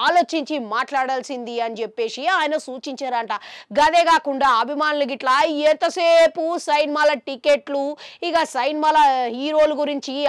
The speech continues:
ఆలోచించడమే కాకుండా ఇక హిందువులకు పుట్టినందువలన సనాతన ధర్మం గురించి గిట్లా పోరాడాలి అని చెప్పేసి ప్రజలకి ఇక స-,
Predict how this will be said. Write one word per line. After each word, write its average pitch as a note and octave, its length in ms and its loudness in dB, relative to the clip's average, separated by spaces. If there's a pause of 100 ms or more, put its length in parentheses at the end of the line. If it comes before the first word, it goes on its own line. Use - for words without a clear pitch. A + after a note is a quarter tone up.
(100)
ఆలోచించడమే C4+ 640 -4 (100)
కాకుండా A3+ 440 -2 (440)
ఇక F#4 80 2 (180)
హిందువులకు G4 680 2
పుట్టినందువలన D4 720 0 (220)
సనాతన D4+ 480 -2 (160)
ధర్మం C#4+ 400 -4
గురించి C#4+ 360 -4
గిట్లా A#3+ 220 -2 (180)
పోరాడాలి C#4 760 0
అని B3 140 -8
చెప్పేసి B3 500 -6 (540)
ప్రజలకి F4 560 0 (240)
ఇక D4+ 100 0 (140)
స-, C4 120 4